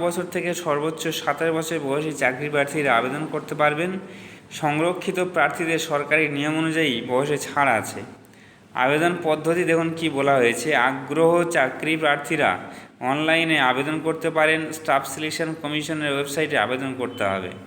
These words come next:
তো আবেদন ফি দেখুন, সংরক্ষিত প্রার্থীদের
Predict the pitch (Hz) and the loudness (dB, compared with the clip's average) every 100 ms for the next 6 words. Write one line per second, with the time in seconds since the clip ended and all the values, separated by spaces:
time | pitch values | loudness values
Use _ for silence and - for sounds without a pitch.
0 | - - - _ _ - 110 123 151 165 | -20 -20 -20 _ _ -2 2 2 2 -2
1 | - 160 165 151 127 143 180 - - - | -2 0 2 2 0 -4 -6 -10 -16 -18
2 | - - - _ _ _ - _ _ - | -20 -20 -20 _ _ _ -20 _ _ -20
3 | - - - - 139 151 165 170 - 185 | -20 -20 -8 0 2 2 -2 -2 -2 -2
4 | 175 160 143 - 170 170 | -2 2 0 0 -2 -2